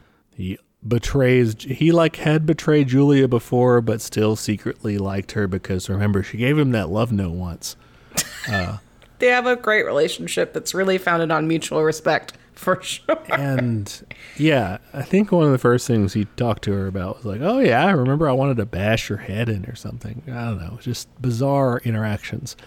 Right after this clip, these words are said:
Speaker 2: Fucking insane.
Speaker 1: But he's like, "No, kill Julia instead. Let me go from these rats." And so after that, the party inexplicably gives him a job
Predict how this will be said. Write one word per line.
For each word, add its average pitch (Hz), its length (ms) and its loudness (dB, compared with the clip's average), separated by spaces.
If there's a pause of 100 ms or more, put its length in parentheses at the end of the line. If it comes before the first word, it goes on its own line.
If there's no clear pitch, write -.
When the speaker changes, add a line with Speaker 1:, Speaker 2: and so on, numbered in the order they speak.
(160)
Speaker 2:
Fucking - 460 -16
insane. 156 540 -14 (480)
Speaker 1:
But 123 160 0
he's 151 220 4
like, 131 200 4
"No, 120 500 4
kill 135 280 0
Julia 113 440 0
instead. 98 460 0
Let 104 160 2
me 107 80 0
go 101 180 0
from - 160 -6
these 90 160 -2
rats." 85 500 -10
And 101 140 -6
so 92 380 -4 (600)
after 156 280 -2
that, 120 260 4
the 117 60 2
party 127 360 2
inexplicably 120 800 2 (140)
gives 110 260 -4
him 117 220 0
a 101 240 0
job 156 880 2